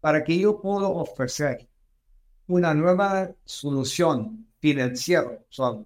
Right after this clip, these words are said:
hablando, ah, sobre, ah, un crédito en cualquier forma, a un agricultor necesito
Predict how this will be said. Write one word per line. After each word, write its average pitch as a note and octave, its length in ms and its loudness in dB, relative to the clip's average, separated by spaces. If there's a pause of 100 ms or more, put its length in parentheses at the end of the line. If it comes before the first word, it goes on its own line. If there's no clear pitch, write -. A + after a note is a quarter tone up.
(220)
hablando, D3+ 720 0
ah, A#2+ 360 0
sobre, C3 580 -4
ah, A#2+ 260 -2 (440)
un E3 180 -4
crédito D#3 480 2
en C3+ 160 -6
cualquier D3 440 -2 (100)
forma, C3 400 0 (380)
a C#3 180 0
un F3 180 0
agricultor D3 840 0
necesito D3+ 920 -4